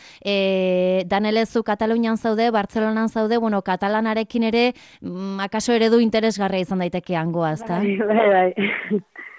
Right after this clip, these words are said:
Speaker 2: Bai, em, iruditzen zait oso, oso bide, eh, interesgarria orokorrean, eh, Banaiz Bagara elkarteak, eh, eh, lantzen dituanak pixkate integrazioa eta, eh, migranteen eta,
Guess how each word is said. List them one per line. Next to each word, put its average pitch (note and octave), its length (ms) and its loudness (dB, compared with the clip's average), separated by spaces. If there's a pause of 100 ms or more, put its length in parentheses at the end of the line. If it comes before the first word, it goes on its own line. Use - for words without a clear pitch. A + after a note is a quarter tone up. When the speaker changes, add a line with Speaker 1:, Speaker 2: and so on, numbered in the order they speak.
(360)
Speaker 2:
Bai, G#3+ 260 6 (140)
em, F#3+ 1000 4 (580)
iruditzen A#3 400 2
zait G#3+ 160 2
oso, G3+ 220 0 (1120)
oso G3+ 220 2 (100)
bide, F#3+ 220 4 (160)
eh, F3+ 260 0
interesgarria F#3 640 -2
orokorrean, F#3+ 500 -4
eh, F3+ 80 -6
Banaiz F3+ 300 -6
Bagara F#3 340 -2
elkarteak, F#3 600 -8
eh, F#3 240 -4 (480)
eh, G3 160 2
lantzen F#3+ 340 0
dituanak F#3 580 -2
pixkate F#3+ 520 -4
integrazioa F#3 800 -2
eta, F3+ 420 0
eh, F3 160 -4
migranteen F3+ 640 -6
eta, F3 500 -2